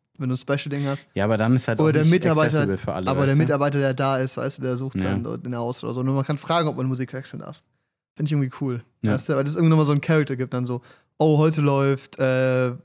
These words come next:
Speaker 1: weiß nicht, die und die Musik, so, okay,
Speaker 2: Meist
Speaker 1: der
Speaker 2: selber
Speaker 1: und
Speaker 2: ist
Speaker 1: der
Speaker 2: bisschen
Speaker 1: arbeitet.“
Speaker 2: Jazz, so.
Speaker 1: Ja, ja, ja. Genau,
Speaker 2: Ja,
Speaker 1: und sonst
Speaker 2: stimmt.
Speaker 1: halt einfach Lo-Fi, Jazz-mäßig, irgendwie sowas, auch immer schön. Das ist eine Vorstellung. Und irgendwie hab ich das Gefühl,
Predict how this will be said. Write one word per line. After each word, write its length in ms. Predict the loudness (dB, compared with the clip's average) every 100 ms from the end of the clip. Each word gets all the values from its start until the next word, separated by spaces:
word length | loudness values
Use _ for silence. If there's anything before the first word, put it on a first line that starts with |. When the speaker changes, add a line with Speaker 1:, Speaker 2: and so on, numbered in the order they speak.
| _ -2
Speaker 1:
weiß 180 | 0 2
nicht, 180 | 0 2
die 80 |
und 60 | 4
die 80 | 4
Musik, 380 | 2 2 2 0
so, 260 | -2 0
okay, 440 | -2 0 2 0 -2 _ _ _ _ _ _
Speaker 2:
Meist 280 | 0 0 2
Speaker 1:
der 80 | 2
Speaker 2:
selber 140 | 4 4
Speaker 1:
und 40 |
Speaker 2:
ist 100 | 4
Speaker 1:
der 60 | 4
Speaker 2:
bisschen 140 | 4
Speaker 1:
arbeitet.“ 240 | 2 2 2
Speaker 2:
Jazz, 220 | 0 -2
so. 80 | -6 -4
Speaker 1:
Ja, 260 | -2 -4 -8 _ -20
ja, 120 | -20 -8
ja. 240 | -4 -4 -6 _ _
Genau, 140 | 0 2
Speaker 2:
Ja, 40 | 2
Speaker 1:
und 40 |
sonst 100 | 2 4
Speaker 2:
stimmt. 60 |
Speaker 1:
halt 100 | 2
einfach 180 | 0 0
Lo-Fi, 480 | 0 0 0 -2 -2
Jazz-mäßig, 680 | -2 -2 -2 -4 -6 -6 -6 -6
irgendwie 220 | -6 -4
sowas, 360 | -4 -6 -8 -16 -16
auch 200 | -10 -10
immer 160 | -8 -8
schön. 260 | -8 -10 -12 _ -20
Das 100 | -20 _ _ _ _
ist 80 | -6
eine 100 | -4
Vorstellung. 480 | -4 -6 -6 -8 -10 _ _ _ -10 0
Und 120 | 4
irgendwie 160 | 6 4
hab 60 |
ich 60 | 2
das 60 |
Gefühl, 420 | -2 2 4 2